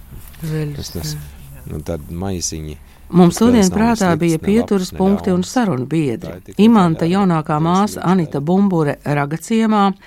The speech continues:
Speaker 1: un publicists Cernis Šablovskis Tukumā. Un tad viss notika ne pēc mūsu plāna, bet pēc kāda cita plāna. Kad atbraucām Rīgā, Kaspars Notiņš steidzās uz izrādi,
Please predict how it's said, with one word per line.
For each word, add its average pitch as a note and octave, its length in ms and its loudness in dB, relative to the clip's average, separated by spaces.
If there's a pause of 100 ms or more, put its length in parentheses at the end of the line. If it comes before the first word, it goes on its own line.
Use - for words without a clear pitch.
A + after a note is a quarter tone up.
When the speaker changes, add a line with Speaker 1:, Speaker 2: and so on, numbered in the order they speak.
(260)
Speaker 1:
un G3 160 6
publicists F#3 640 0
Cernis D#3+ 320 0
Šablovskis E3+ 720 -2
Tukumā. B2 460 -4 (640)
Un G3 120 2
tad C#4 160 6
viss B3 300 0
notika F#3+ 480 2 (140)
ne E3+ 260 2
pēc A#3 320 -4
mūsu F3+ 340 0
plāna, F3+ 540 0 (220)
bet F#3 180 -2
pēc C#4 240 -2
kāda G#3 340 -2 (200)
cita - 420 -8
plāna. A#2 560 -4 (640)
Kad A#3 200 4
atbraucām G3+ 480 4
Rīgā, G3+ 300 4
Kaspars E3+ 420 -4
Notiņš E3+ 400 0
steidzās C3+ 480 -4
uz C3 100 -6
izrādi, F#3+ 520 2